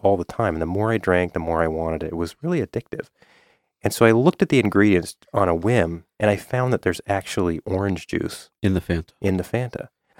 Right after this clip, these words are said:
Speaker 1: But the thing is, when you look at, uh, drinks in the United States, even juice says there is no real juice in here. So I'm sort of, um, a-, acclimated or used to the fact that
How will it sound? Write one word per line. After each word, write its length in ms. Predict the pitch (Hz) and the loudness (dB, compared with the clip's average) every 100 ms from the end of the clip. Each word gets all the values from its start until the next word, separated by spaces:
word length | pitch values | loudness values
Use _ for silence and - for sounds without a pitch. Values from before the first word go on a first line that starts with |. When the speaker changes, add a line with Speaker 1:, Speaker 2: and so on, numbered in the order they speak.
| - - - | -20 -20 4
Speaker 1:
But 80 | 143 | 4
the 80 | 139 | 6
thing 220 | 208 214 | 2 4
is, 180 | 139 107 | 2 4
when 140 | 127 | 2
you 120 | 147 | 2
look 280 | 170 170 170 | 4 4 4
at, 160 | 135 - _ _ - | 0 0 _ _ 0
uh, 400 | 104 90 85 80 | 4 4 4 0
drinks 580 | - 117 131 90 - - - | 2 4 4 2 -4 -6 0
in 80 | |
the 60 | 101 | 4
United 240 | 101 95 | 4 2
States, 440 | - 131 107 - - - _ - | 0 0 0 -2 -10 -20 _ 0
even 340 | 175 185 107 | 4 6 4
juice 640 | 90 135 107 - - - _ | 4 6 6 2 -4 -8 _
says 500 | - 110 92 87 90 | -2 4 4 4 2
there 140 | 98 95 | 4 6
is 120 | 90 | 6
no 100 | 92 | 4
real 240 | 85 85 | 4 2
juice 320 | 78 92 87 92 | 0 -4 -6 -8
in 80 | |
here. 220 | 90 - - _ _ - | -10 -12 -16 _ _ 4
So 160 | 120 | 6
I'm 180 | 113 160 | 8 6
sort 220 | - 165 | 6 6
of, 260 | 113 87 - - | 6 4 -4 -4
um, 420 | 95 90 85 82 _ _ _ _ - | -2 0 -4 -8 _ _ _ _ -4
a-, 100 | 98 - | 0 4
acclimated 540 | 117 - 98 85 82 | 4 4 4 4 4
or 40 | 87 | 2
used 260 | 95 120 - | 2 0 2
to 40 | |
the 60 | 85 | 2
fact 380 | - 85 85 - | 4 4 4 2
that 300 | 85 85 | 2 2